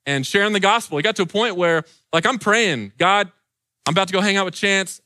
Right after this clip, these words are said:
I just pray the moment that I hop in his truck, he's got questions." And that's what would happen. We'd get in the truck and he'd be like, "Hey, Wadlow, I was thinking about this." And I'd be like, "No way, that's crazy." I,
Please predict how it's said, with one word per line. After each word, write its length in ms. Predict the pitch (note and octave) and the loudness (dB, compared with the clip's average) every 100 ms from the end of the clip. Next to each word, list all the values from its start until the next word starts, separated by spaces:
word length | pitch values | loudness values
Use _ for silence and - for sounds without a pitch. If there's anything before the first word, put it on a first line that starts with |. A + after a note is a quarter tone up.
| - | -2
I 100 | G3 | -2
just 160 | G3 | 0
pray 120 | - F3+ | -2 -2
the 80 | |
moment 360 | D#3 F3+ G#3+ F#3 | 0 0 0 0
that 100 | E3 | 0
I 100 | D#3+ | 2
hop 220 | F#3 F#3+ | 2 0
in 100 | G3 | -2
his 180 | G3 F#3 | -2 -4
truck, 340 | - F3+ - _ _ _ - | -2 -2 -2 _ _ _ -4
he's 120 | F#3 | 0
got 200 | F3+ D3+ | 0 0
questions." 400 | - C#3+ - F2+ _ - | 0 -2 -4 -16 _ -2
And 140 | G3+ | 0
that's 160 | C4+ C#4+ | 2 2
what 120 | D#4+ | 0
would 80 | C4+ | 2
happen. 380 | G#3+ B3+ B2 D3 _ _ _ - | 2 0 -6 -16 _ _ _ -4
We'd 120 | E3+ | 0
get 80 | A#3 | 2
in 60 | A3+ | 0
the 60 | |
truck 320 | - A3+ A#3 - | 0 0 0 0
and 120 | D#3+ | -2
he'd 120 | F3+ | 0
be 60 | F#3 | 0
like, 200 | D#3+ D3 | 0 0
"Hey, 100 | D#3 | 0
Wadlow, 280 | D3+ C3 | 0 0
I 40 | A#2+ | -2
was 120 | A#2 | -2
thinking 180 | D3+ B2 | -6 -4
about 220 | F#2 F2+ | -4 -6
this." 240 | C2+ _ | -10 _
And 80 | - | -6
I'd 80 | A2 | -2
be 60 | A2 | 0
like, 140 | G#2+ | -2
"No 140 | G#2 | -2
way, 200 | F#2+ D#3 | 0 2
that's 160 | B2 G2 | 2 0
crazy." 260 | F3+ C#3+ | -2 -2
I, 120 | F#2+ | -2